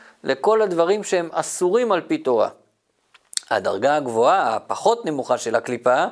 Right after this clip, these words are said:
היא נקראת קליפת נוגה, נוגה מלשון שזה קצת זוהר, כי יש בה גם טוב, וממנה מגיעה חיות, אנרגיה לכל הדברים המותרים על פי תורה. בהמה טהורה למשל, כמו פרה, מקבלת חיות מקליפת נוגה.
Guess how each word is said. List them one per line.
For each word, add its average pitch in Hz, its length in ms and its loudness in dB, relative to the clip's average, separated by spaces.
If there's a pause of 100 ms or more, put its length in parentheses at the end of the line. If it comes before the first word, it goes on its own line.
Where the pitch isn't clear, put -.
(380)
היא 202 120 2
נקראת 185 340 0
קליפת 165 400 -2 (120)
נוגה, 139 600 2
נוגה 139 280 0
מלשון 120 400 -4
שזה 117 240 -2
קצת 139 280 -2
זוהר, 117 560 2 (400)
כי - 80 -4
יש 139 180 2
בה 139 140 2
גם 123 240 0
טוב, 143 420 2 (400)
וממנה 208 880 0
מגיעה 165 520 0
חיות, 196 560 0
אנרגיה 226 640 2
לכל 233 320 2
הדברים 226 340 2
המותרים 226 640 2
על 208 100 2
פי 131 160 -6
תורה. 104 320 0 (580)
בהמה 196 360 0
טהורה 185 440 2
למשל, 170 520 -2
כמו 190 160 -2
פרה, 165 520 2 (320)
מקבלת 165 540 0
חיות 139 280 -2
מקליפת 170 540 -2
נוגה. 240 280 2